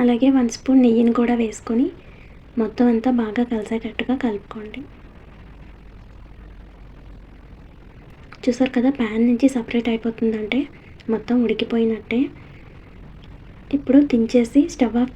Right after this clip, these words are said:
చేసేసి కాస్త వేడిగా ఉండేటప్పుడే ఇలా పెద్ద సైజు ఉండలు చేసుకోండి. మనం ఇందాక పూర్-, లోపల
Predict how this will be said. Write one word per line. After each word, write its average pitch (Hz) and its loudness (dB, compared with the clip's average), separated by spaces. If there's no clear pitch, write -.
చేసేసి 226 -2
కాస్త 226 0
వేడిగా 240 4
ఉండేటప్పుడే 240 2
ఇలా 240 4
పెద్ద 240 2
సైజు 269 4
ఉండలు 240 2
చేసుకోండి. 226 -4
మనం 240 4
ఇందాక 240 0
పూర్-, 240 0
లోపల 233 4